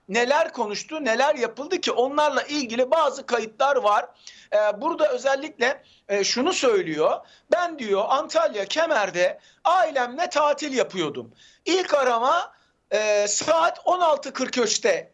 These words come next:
yapıldı. Köydeki, e, tarlamın, e, kurtlandığını söyledi. Daha sonra saat on altı elli beşte tarladan fotoğraf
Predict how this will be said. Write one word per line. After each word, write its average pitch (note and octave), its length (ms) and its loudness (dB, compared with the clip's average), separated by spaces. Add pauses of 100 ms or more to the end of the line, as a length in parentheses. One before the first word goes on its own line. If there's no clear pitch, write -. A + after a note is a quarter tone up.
yapıldı. D4+ 500 0 (580)
Köydeki, A3+ 760 -2 (160)
e, F3+ 260 2 (180)
tarlamın, C4+ 720 0 (320)
e, F#3+ 1300 2 (600)
kurtlandığını D4 920 0
söyledi. G3 720 0 (320)
Daha E4+ 240 2
sonra G#3+ 480 0
saat C4+ 380 2
on E4 140 2
altı C#4+ 300 0
elli G3+ 280 -2
beşte F3+ 520 0 (240)
tarladan C#4 560 2
fotoğraf C#4 460 0